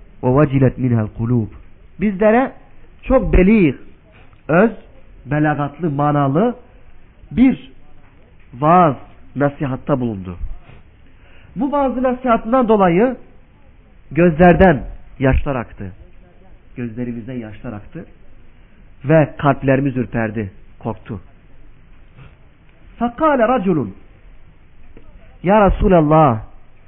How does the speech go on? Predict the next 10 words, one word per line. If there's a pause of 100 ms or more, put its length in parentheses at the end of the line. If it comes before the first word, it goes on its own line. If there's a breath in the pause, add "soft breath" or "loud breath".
(320 soft breath)
orada
bulunan
fertlerden
bir
tanesi (480)
dedi
ki,
"Ya
Allah'ın
Resulü,